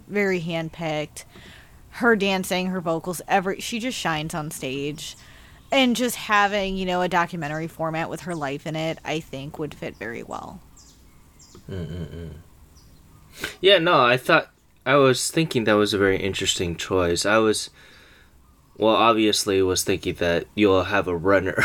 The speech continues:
Speaker 2: <laughs> a three-way tie between Koda, Namie, and, and Ayumi, and you ended
Speaker 1: Well,
Speaker 2: up with your ch-, your choice. <laughs>
Speaker 1: well, I made my choice, although I honestly think Ayumi would fit this format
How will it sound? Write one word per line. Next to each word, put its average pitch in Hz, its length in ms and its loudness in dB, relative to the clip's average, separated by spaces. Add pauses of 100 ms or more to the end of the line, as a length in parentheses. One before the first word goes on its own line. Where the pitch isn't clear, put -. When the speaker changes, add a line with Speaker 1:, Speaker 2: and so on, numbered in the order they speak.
(180)
Speaker 2:
<laughs> - 160 -12
a 120 140 2
three-way 131 420 6
tie 107 300 2
between 101 420 -2
Koda, 98 560 4
Namie, 87 400 0
and, 85 240 0
and 87 260 -4
Ayumi, 85 720 0 (380)
and 92 180 -2
you 95 80 4
ended 90 180 2
Speaker 1:
Well, 269 280 6
Speaker 2:
up 277 60 2
with - 100 -8
your 90 140 2
ch-, - 120 -2
your 107 320 4
choice. 127 640 4
<laughs> 185 800 4
Speaker 1:
well, 262 580 6
I 208 640 0 (120)
made 214 400 2
my 202 180 4
choice, 175 480 2 (100)
although 196 1000 6 (100)
I 180 160 2
honestly 180 500 0
think 165 220 -4
Ayumi 160 480 -2
would 165 180 -2
fit 151 220 -8
this 160 180 -6
format 156 460 -2